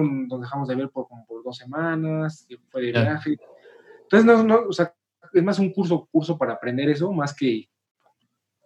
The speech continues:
Speaker 2: Claro.
Speaker 1: Sí, pero ya estamos llegando al final y, del curso, y el final es hacer un, un corto de treinta,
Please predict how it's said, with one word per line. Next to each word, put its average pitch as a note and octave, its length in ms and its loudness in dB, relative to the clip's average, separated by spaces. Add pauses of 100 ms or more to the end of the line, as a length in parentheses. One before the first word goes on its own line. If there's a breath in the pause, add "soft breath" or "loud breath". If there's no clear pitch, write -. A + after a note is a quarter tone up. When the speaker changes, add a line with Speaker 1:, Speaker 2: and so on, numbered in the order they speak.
(180)
Speaker 2:
Claro. C3+ 360 2 (140)
Speaker 1:
Sí, A3 100 0
pero D#3+ 200 8
ya F3 80 10
estamos G3+ 200 4
llegando D#3+ 240 8
al F#3 80 6
final F#3 480 6
y, C#3+ 200 0 (400)
del C3+ 300 0
curso, F3+ 380 4
y F3 100 10
el C3 120 4
final D3+ 320 8
es D#3 100 8
hacer D3 200 4
un, D3 140 4
un D3 160 2
corto E3 280 2
de B2+ 60 4
treinta, B2+ 600 0